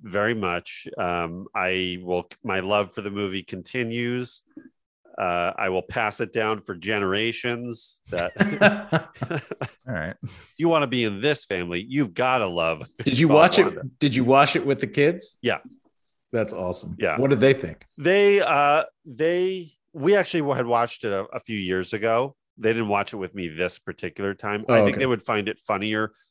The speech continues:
Speaker 1: So we, we had watched it. They didn't know anything about Monty Python. Since then, they've have a deep love for Monty Python. So I think watching it again now, just with Cleese and Palin, they would, they would enjoy it.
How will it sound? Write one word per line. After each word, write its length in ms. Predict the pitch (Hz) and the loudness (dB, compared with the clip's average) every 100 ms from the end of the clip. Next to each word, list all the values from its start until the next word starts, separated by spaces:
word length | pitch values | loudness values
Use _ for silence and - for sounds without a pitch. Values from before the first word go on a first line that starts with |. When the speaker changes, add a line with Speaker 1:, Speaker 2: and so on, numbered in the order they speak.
| - | -4
Speaker 1:
So 340 | 135 113 117 123 | 0 2 0 -2
we, 160 | 131 | -2
we 180 | 147 131 | 0 -2
had 80 | 135 | 0
watched 400 | 123 123 120 - | 2 0 -2 -6
it. 160 | 123 104 | -6 -2
They 120 | 107 | -2
didn't 180 | 113 107 | -2 -2
know 140 | 104 | 0
anything 260 | 104 101 101 | 0 -4 -4
about 220 | 104 101 | -4 -2
Monty 220 | 98 92 | -4 -4
Python. 560 | - 95 92 101 110 110 _ _ | -4 -6 -2 -2 -2 -6 _ _
Since 380 | - 151 139 - | -4 -4 -4 -4
then, 320 | 131 139 131 | -2 -2 -2
they've 320 | 101 92 113 - | -2 -2 -6 -10
have 220 | 113 101 | -4 -2
a 80 | 90 | -2
deep 420 | 80 87 113 113 | -6 -6 -6 -4
love 320 | 120 123 117 | 0 0 0
for 120 | - | -6
Monty 280 | 123 120 127 | -2 -2 -2
Python. 640 | 120 127 123 135 139 143 - _ _ _ _ _ | -4 -4 -4 -2 -2 -4 -12 _ _ _ _ _
So 180 | - 120 | 0 0
I 80 | |
think 220 | 117 143 127 | 0 -2 0
watching 400 | 123 117 131 120 | 0 0 -4 -4
it 80 | |
again 340 | 104 101 95 87 | -2 -2 -2 -2
now, 460 | 85 85 92 107 - _ _ _ _ _ - | -2 0 0 0 -4 _ _ _ _ _ -14
just 340 | 104 127 - | -2 -2 0
with 220 | 113 95 | -2 -2
Cleese 340 | - 110 107 - | -6 -6 -6 -6
and 140 | 90 | -10
Palin, 460 | - 92 95 98 98 | -4 -4 -2 -4 -2
they 120 | 90 | -2
would, 260 | 87 82 92 | -2 -4 -4
they 100 | 107 | -2
would 160 | 90 82 | -2 -4
enjoy 360 | 78 82 76 | -6 -6 -6
it. 140 | 73 | -6